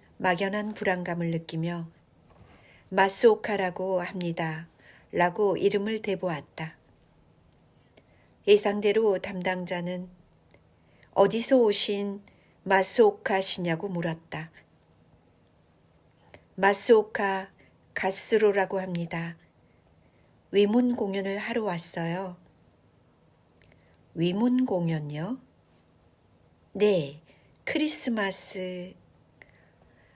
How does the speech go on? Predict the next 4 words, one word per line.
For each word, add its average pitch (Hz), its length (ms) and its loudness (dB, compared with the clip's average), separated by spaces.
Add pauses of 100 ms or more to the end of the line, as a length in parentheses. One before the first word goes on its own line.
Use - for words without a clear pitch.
(280)
"아." 208 760 -2 (640)
하고 208 560 2
그제야 220 480 0
담당자는 180 960 -6